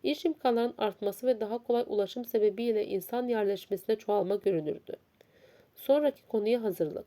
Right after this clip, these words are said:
Soru. Doğal afetlere karşı çevrenizde ne gibi hazırlıklar yapılmaktadır? Araştırınız. Bir sınıf gazete-, gazetesi tasarlayarak ulaştığınız sonuçlara gazetenizde yer veriniz. Uzun cevap. Doğal afetlere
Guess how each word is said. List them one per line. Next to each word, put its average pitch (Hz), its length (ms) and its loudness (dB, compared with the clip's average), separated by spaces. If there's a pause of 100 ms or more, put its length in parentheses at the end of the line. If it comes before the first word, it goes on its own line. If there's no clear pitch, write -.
Soru. 180 380 4 (840)
Doğal 214 260 4
afetlere 262 480 0
karşı 226 380 -2
çevrenizde 196 480 2
ne 269 80 0
gibi 240 220 -4
hazırlıklar 208 560 0
yapılmaktadır? 175 760 0 (640)
Araştırınız. 180 800 2 (420)
Bir 277 160 0
sınıf 294 320 -6
gazete-, 220 480 0
gazetesi 226 540 2
tasarlayarak 220 720 2
ulaştığınız 208 500 0
sonuçlara 202 480 2
gazetenizde 208 640 0
yer 214 240 4
veriniz. - 520 -4
Uzun 202 280 0
cevap. - 320 -4 (680)
Doğal 247 220 6
afetlere 277 500 2